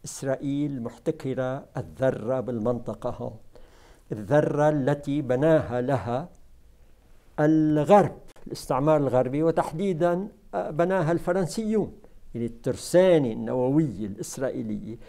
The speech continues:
بناها الفرنسيون، وكان الممثل الشخصي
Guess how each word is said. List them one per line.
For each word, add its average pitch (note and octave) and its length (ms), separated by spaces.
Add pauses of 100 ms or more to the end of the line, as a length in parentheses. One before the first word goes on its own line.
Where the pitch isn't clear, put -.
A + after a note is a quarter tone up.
(280)
بناها E3 340
الفرنسيون، D3 880
وكان F#3 680 (720)
الممثل C3+ 1080 (160)
الشخصي C3 920